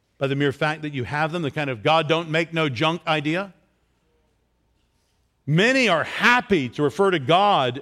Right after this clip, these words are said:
as, in some sense, our creator. They're, they're happy to take some version of Genesis one and Genesis two.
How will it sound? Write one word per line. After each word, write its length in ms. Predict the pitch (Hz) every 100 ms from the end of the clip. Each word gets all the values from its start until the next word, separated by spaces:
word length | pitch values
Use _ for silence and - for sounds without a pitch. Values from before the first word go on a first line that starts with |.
| -
as, 260 | 160 151
in 120 | 151 135
some 240 | 190 175
sense, 240 | 202 175
our 180 | 170 151
creator. 760 | - - 180 156 190 214 98 101 _ _ _ _ _ _ _ _ _ _ _ _ _ _ _
They're, 240 | 165 220 220
they're 160 | 226
happy 320 | 190 269 277 254
to 60 |
take 260 | 185 233 196
some 180 | 220 196
version 240 | 226 190
of 60 | 156
Genesis 320 | 214 170 175
one 200 | 185 214
and 80 | 160
Genesis 300 | 202 156 147
two. 280 | 233 175